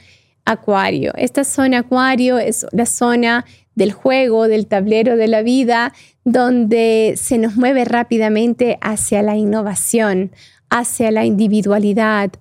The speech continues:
hacia nuestros ideales y nuestras causas, esas metas idealistas que tenemos, a conectar sí o sí con nuestra autenticidad, para conectar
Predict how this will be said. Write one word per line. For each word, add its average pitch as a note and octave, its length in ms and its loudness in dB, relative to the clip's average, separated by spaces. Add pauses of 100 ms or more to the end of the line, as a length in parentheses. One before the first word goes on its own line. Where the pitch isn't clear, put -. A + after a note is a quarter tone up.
hacia A3+ 340 -2
nuestros A3 420 -2
ideales A3+ 580 0
y B3+ 100 0
nuestras G#3+ 400 -6
causas, A#3 640 -2
esas A#3 320 -2
metas A#3+ 560 0 (200)
idealistas A#3 720 0
que G#3 120 0
tenemos, G3+ 680 -2 (340)
a - 160 -4
conectar C#4+ 840 0
sí D4+ 420 0
o C4 100 0
sí B3 480 -2
con G#3 140 0
nuestra G3+ 260 -2
autenticidad, G#3 1000 -2
para A#3 220 0
conectar A#3+ 800 -2